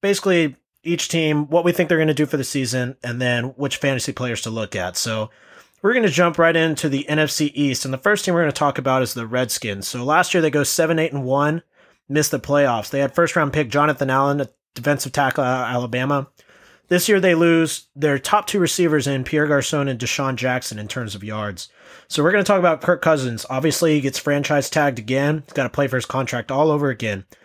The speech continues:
Last year, you know, he had good stats, nearly five thousand yards, completed sixty-seven percent of his passes, twenty-five touchdowns to twelve interceptions, over a two-to-one ratio. But he really, really struggled in that playoff clinching game versus Carolina.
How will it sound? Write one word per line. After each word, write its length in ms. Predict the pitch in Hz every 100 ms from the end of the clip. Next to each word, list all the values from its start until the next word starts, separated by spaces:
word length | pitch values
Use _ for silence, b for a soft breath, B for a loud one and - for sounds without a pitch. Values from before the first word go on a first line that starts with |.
| b b b
Last 280 | 135 170 175
year, 100 | 180
you 120 | 160
know, 100 | 156
he 60 | 151
had 140 | 127
good 120 | 156
stats, 460 | - - 170 160 -
nearly 240 | 139 139
five 300 | 127 151 156
thousand 320 | - 147 127
yards, 280 | 135 147 151
completed 380 | - 131 143 127
sixty-seven 540 | - - 139 - 135
percent 260 | 127 123 131
of 60 | 117
his 100 | -
passes, 560 | 160 156 156 160 147
twenty-five 480 | - 202 208 180 170
touchdowns 480 | 175 160 175 156 151
to 60 |
twelve 220 | - 160 143
interceptions, 720 | 139 123 156 147 - 117 113
over 200 | 151 147
a 60 |
two-to-one 420 | - 165 147 135
ratio. 500 | 131 139 - 123 113 - b b b b
But 100 | 170
he 60 | 160
really, 280 | 220 262 233
really 260 | 185 185
struggled 360 | - 196 190 175
in 100 | 156
that 140 | 135
playoff 300 | - 165 156
clinching 260 | - 151 147
game 180 | 139 131
versus 180 | 123
Carolina. 640 | - 147 131 131 135 123 107